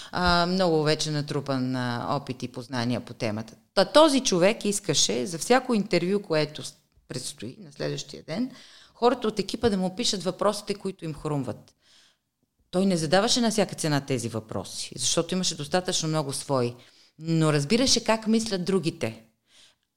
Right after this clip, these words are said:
Ето това нещо човек сам никога не може да го направи. Затова екипа с цялата подготовка, с желанието да произведете нещо заедно,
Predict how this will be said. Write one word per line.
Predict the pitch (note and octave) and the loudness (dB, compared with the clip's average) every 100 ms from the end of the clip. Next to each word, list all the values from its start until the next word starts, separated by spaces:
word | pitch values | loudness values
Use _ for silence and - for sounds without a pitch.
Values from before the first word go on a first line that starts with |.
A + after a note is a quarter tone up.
| _ _ - | _ _ 2
Ето | G3 C4 C#4 | 6 6 4
това | - F#3 G3 | 2 6 8
нещо | B3 G#3 F3 - - G3+ C#4 - - _ _ | 8 6 6 2 0 0 0 -4 -20 _ _
човек | - E3 A#3+ - | 0 4 4 4
сам | - G#3 B3 | 4 4 6
никога | G#3+ G#3+ G#3 F#3 | 4 2 0 0
не | D#3 | 2
може | C#3 C3 | 0 0
да | C3+ | -4
го | A2+ | -4
направи. | A2+ A2+ A2+ G#2+ B2 - - - | -6 -4 -4 -6 -8 -14 -20 -16
Затова | C#3+ D3 D3 A#3 | -10 0 4 6
екипа | C4+ C4+ B3 - D#3+ D#3+ | 6 4 0 2 2 0
с | - | -4
цялата | E3 - A3+ C#4 C#4 | -6 4 4 4 0
подготовка, | A3 F3+ E3+ E3+ D3 - C#3 C3+ | -4 -4 0 4 2 2 0 0
с | C3 | 2
желанието | D#3+ D#3+ G#3 C4+ C4+ | 4 6 6 4 2
да | G3 - | -2 0
произведете | F#3 E3 D#3+ G3 A3+ | 2 4 6 4 6
нещо | G3 G3 - D#3+ | 4 4 2 0
заедно, | D3 C3+ B2+ C#3 G3 | 4 6 6 2 -2